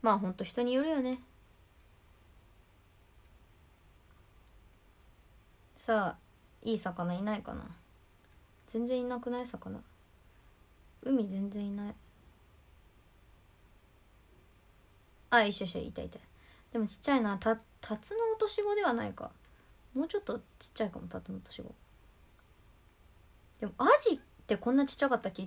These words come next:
今ちょっとめっちゃ上から撮ってるからわかんないんだよね。アジだったわ。アジは上から見たらこんな感じなんだ。結構ちっちゃいな、上から見ると。あ、でもどうせスズキなんだろうな。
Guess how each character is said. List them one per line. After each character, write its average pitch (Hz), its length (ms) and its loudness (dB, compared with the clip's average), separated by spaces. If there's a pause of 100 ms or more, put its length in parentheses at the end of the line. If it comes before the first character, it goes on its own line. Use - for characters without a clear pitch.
(100)
今 277 200 4
ち - 80 0
ょ - 20 0
っ - 20 0
と 202 40 0
め 208 60 0
っ 214 40 -2
ち - 100 2
ゃ 262 60 4
上 302 200 4
か 339 120 10
ら 339 100 6
撮 330 80 0
っ 311 40 -2
て 226 140 0
る 180 60 -4
か 175 100 -4
ら 196 80 -2
わ 190 100 0
か 339 140 -2
ん 294 60 0
な 196 80 -2
い - 40 -6
ん - 40 -8
だ - 60 -6
よ - 60 -6
ね。 175 80 -2
ア 220 140 6
ジ 190 60 -4
だ - 80 -4
っ - 60 -12
た - 100 -12
わ。 - 80 -12 (800)
ア 320 100 12 (180)
ジ 359 60 4
は 214 140 10
上 240 160 6
か 302 140 6
ら 294 180 6 (320)
見 277 160 4
た 233 100 6
ら - 80 4
こ 233 140 0
ん 247 60 2
な 247 100 2
感 240 180 4
じ 240 80 0
な 233 100 4
ん 196 60 2
だ。 - 120 -6
結 320 160 -2
構 214 100 -4
ち - 100 -14
っ - 60 -20
ち - 80 -6
ゃ 233 40 -2
い 202 80 -6
な、 - 80 -12 (140)
上 185 160 -4
か 196 100 -10
ら 202 60 -8
見 202 140 -6
る 208 80 -16
と。 - 100 -20 (1400)
あ、 269 320 10
で 247 220 -2
も 240 140 2
ど 226 100 2
う 240 40 0
せ 262 120 -2
ス 233 180 -4
ズ 240 120 -2
キ 240 120 -10
な 247 100 -2
ん 233 60 0
だ 175 80 -2
ろ - 140 -12
う - 40 -12
な。 - 160 -12